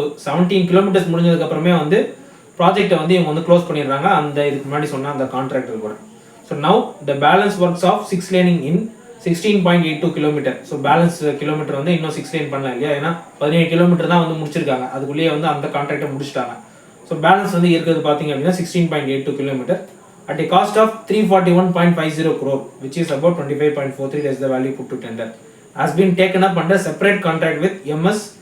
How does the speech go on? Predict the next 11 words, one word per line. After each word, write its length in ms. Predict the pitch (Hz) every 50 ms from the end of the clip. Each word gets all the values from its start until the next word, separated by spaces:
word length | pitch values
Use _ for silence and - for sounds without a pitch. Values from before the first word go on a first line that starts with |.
| - - - - - - - _
பி 120 | - 185 196 196
என் 160 | 190 185 175 175
சி 100 | 202 202 175
Project 340 | 175 170 160 160 180 185 -
Private 300 | 175 151 151 151 151 143
Limited. 280 | 143 127 127 127 131 123 -
So 80 | - 147
அந்த 160 | 147 143 135 135
பேலன்ஸ் 400 | 143 151 180 202 214 220 208 180 185
இருக்க 240 | 175 170 - 180 185 208 - 170 170
அந்த 240 | 160 156 156 156